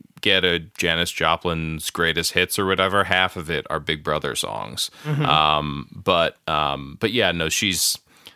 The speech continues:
Speaker 1: she's best known for those, those two later albums and then all the other things that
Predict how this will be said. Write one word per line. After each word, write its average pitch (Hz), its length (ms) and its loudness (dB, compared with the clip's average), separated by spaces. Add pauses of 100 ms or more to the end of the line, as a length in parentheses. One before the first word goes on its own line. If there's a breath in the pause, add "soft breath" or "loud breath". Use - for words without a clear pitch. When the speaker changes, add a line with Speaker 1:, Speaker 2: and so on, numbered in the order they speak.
Speaker 1:
she's 120 320 0
best 110 340 4
known 87 320 0
for 78 500 0 (440 soft breath)
those, 85 460 0 (100)
those 85 240 -2
two 101 300 -2
later 87 340 2
albums 80 440 0
and 92 180 0
then 90 140 2
all 92 280 2
the 80 200 -2
other 82 320 0
things 82 600 -4
that 78 240 0